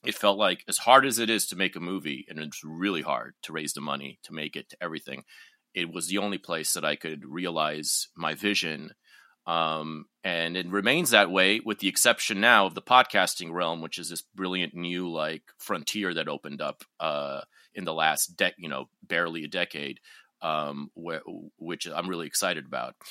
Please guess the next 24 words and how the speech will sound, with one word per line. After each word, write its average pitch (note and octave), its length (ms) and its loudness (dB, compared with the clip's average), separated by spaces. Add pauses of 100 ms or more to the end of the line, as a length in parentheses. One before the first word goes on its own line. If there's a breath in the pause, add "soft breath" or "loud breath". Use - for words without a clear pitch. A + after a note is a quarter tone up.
(260 loud breath)
Um, F2 240 2
but F#2 200 0
yeah, F2 240 6
it E2 180 -4
was G2 200 0
a, G2 240 2
it G#2+ 80 -4
was A2 180 -2
a G2+ 100 0 (120)
re-, G2+ 260 -6
it A2 60 -6
was G2 100 -4
like G2 140 -2
a F2 80 -4 (120)
s-, - 200 -2
ver-, G#2 180 0
a, F#2+ 200 -4
a - 40 -6
sudden B2 300 2
switch - 340 0
in G2+ 60 -6
my F2 100 -2
twenties, E2+ 480 -2
and E2+ 180 -8